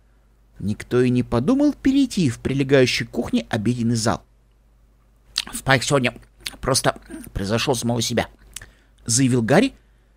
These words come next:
когда они все слегка утолили свой воистину волчий аппетит. «Ой, бутеры вышли просто шикарные». После чего жадно схватил следующий. «Не, я тут ни при чём», послышался голос Спайка из-за двери.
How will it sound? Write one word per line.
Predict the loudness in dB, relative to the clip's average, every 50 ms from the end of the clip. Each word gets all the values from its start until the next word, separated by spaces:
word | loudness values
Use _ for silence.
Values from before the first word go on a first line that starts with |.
| _ _ _ _ -2
когда | -2 0 4 6 6 6
они | 6 4 2 0
все | 0 -2 -2 -2 0
слегка | 0 2 0 0 0 0 2 2
утолили | 2 2 2 2 2 2 2 2 2
свой | 0 0 2 4 4 4 2 -2
воистину | -4 0 2 4 4 4 2 0 -2 0 2 2 2
волчий | 2 2 6 8 8 10 8 8 4 -2 -2 -2 -2
аппетит. | -2 -2 -2 -4 -6 -8 -6 -8 -8 -8 -12 _ _ _ _ _ -20 -20 _ _ -4
«Ой, | -2 0 0 0 0
бутеры | 0 0 -2 0 0 0 0 0
вышли | 0 0 0 -2 -2
просто | 0 0 -2 -2 0 -2
шикарные». | -2 -2 -2 -2 -2 -2 -2 -4 -8 -14 _ _ _ _ _ _ _ _ _ _ _ _
После | 0 2 2 2 4
чего | 4 4
жадно | 6 6 4 4 4 2
схватил | 2 2 2 0 2 0
следующий. | -2 0 2 2 2 2 2 -2 -4 -4 -6 -8 -16 _ _ _ _ _ _ _ _ _ _ _ -8
«Не, | -4 0 2 4 4 4
я | 4 4 2 2
тут | 0 -2
ни | -4 -4
при | -4 -6 -10
чём», | -8 -6 -4 -4 -4 -4 -6 -12 _ _ _ _ _ _ _ _ _ _ _ -2
послышался | -2 0 2 2 2 2 2 2 2
голос | 4 4 4 4 2
Спайка | 0 2 2 2 2 2 -2
из-за | -4 -2 -2 0 0 0 2
двери. | 2 2 0 0 -4